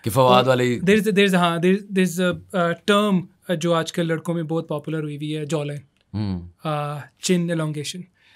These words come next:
Speaker 2: और, uh,
Speaker 1: चिन, चिन क्या?
Speaker 2: मसल, okay, so
Speaker 1: लंबी कर देंगे?
Speaker 2: थोड़ी सी लंबी कर देंगे, हाँ।
Speaker 1: उससे क्या होता है?
Speaker 2: ये जो डबल चिन होती है ना, ये काफ़ी हद तक छुप जाती है और आपका फेस प्रोफाइल बेहतर हो जाता है।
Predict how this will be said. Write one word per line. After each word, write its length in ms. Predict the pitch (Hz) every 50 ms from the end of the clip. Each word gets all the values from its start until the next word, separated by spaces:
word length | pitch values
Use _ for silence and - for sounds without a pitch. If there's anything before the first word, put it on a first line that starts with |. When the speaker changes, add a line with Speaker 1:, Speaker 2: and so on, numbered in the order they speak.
| _ _ _ _ _
Speaker 2:
और, 420 | 170 160 156 151 147 151 147 147 147
uh, 60 | 151
Speaker 1:
चिन, 340 | 131 156 185 190 180 - - _ - 95
चिन 200 | - 156 180 170
क्या? 380 | - 110 123 165 226 240 247 - _ -
Speaker 2:
मसल, 220 | 175 156 - - 196 - -
okay, 280 | 180 - - 160 - -
so 120 | 185 170
Speaker 1:
लंबी 260 | 190 123 - 196 254 277
कर 140 | 277 247
देंगे? 300 | 202 214 208 190 185 180 185 _ _ _ _ _ _ _ _ _ _ -
Speaker 2:
थोड़ी 180 | 220 262 262 247
सी 120 | - 269
लंबी 220 | 220 202 196 240
कर 160 | 202 208 185 156
देंगे, 220 | 160 160 160 190
हाँ। 340 | 190 175 170 165 160 - _ _ _ -
Speaker 1:
उससे 200 | 90 92 107 98
क्या 140 | 92 87
होता 200 | 71 76 80 82
है? 40 | 90 92 - _ _ _ _ _ _ _ _ _ _ _ _ _ _ _ _ _ _ _ 170
Speaker 2:
ये 20 |
जो 80 | 160 165
डबल 200 | 160 165 165 170
चिन 180 | - 208 196
होती 200 | 190 180 180 185
है 60 | 185 190
ना, 80 | 196
ये 80 | 190 170
काफ़ी 260 | - 170 156 156 160
हद 80 | 151 156
तक 160 | - 156 -
छुप 160 | - 165 147
जाती 300 | - 151 143 143 _ 165
है 160 | 160 156 - _ _ _ _ 175
और 60 | 165
आपका 200 | 156 156 - 180
फेस 240 | - - 165 156 -
प्रोफाइल 360 | - 170 156 - 156 151 147
बेहतर 260 | 147 151 147 - 160
हो 80 | 160 160
जाता 280 | 80 80 - _
है। 40 | _